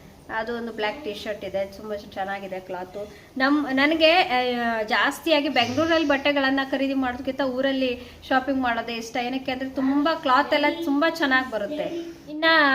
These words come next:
ನನ್ನ ಮಗನ ಬರ್ತಡೇ ಕೂಡ ಬಂತು. ಆ, ನನ್ನ ಮಗನ ಬರ್ತಡೇ ಜನವರಿ ಏಯ್ಟೀನ್ತು. ಆ, ಎಷ್ಟು ದಿನ ಅಲ್ಲ, ಇವಾಗ ವಾರ ಎಲ್ಲ ಇಲ್ಲದೆ ಇರುವಾಗಾದರೆ ನಾನ್ ವೆಜ್ ಎಲ್ಲ ಮಾಡಿ ಸ್ವಲ್ಪ ಹತ್ರದವ್ರನ್ನೆಲ್ಲ ಕರೆದು, ಆ, ಚಿಕ್ಕದಾಗಿ ಫಂಕ್ಷನ್ ಮಾಡ್ತಾ ಇದ್ವಿ. ಈ ಸರಿ ಶನಿವಾರ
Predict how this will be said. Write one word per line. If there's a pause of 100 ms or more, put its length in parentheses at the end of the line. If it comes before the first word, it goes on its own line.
ನನ್ನ
ಮಗನ
ಬರ್ತಡೇ
ಕೂಡ (100)
ಬಂತು.
ಆ,
ನನ್ನ
ಮಗನ
ಬರ್ತಡೇ
ಜನವರಿ
ಏಯ್ಟೀನ್ತು. (440)
ಆ, (540)
ಎಷ್ಟು
ದಿನ
ಅಲ್ಲ, (180)
ಇವಾಗ (380)
ವಾರ
ಎಲ್ಲ
ಇಲ್ಲದೆ
ಇರುವಾಗಾದರೆ
ನಾನ್
ವೆಜ್
ಎಲ್ಲ
ಮಾಡಿ
ಸ್ವಲ್ಪ
ಹತ್ರದವ್ರನ್ನೆಲ್ಲ
ಕರೆದು, (340)
ಆ, (960)
ಚಿಕ್ಕದಾಗಿ
ಫಂಕ್ಷನ್
ಮಾಡ್ತಾ
ಇದ್ವಿ. (240)
ಈ
ಸರಿ
ಶನಿವಾರ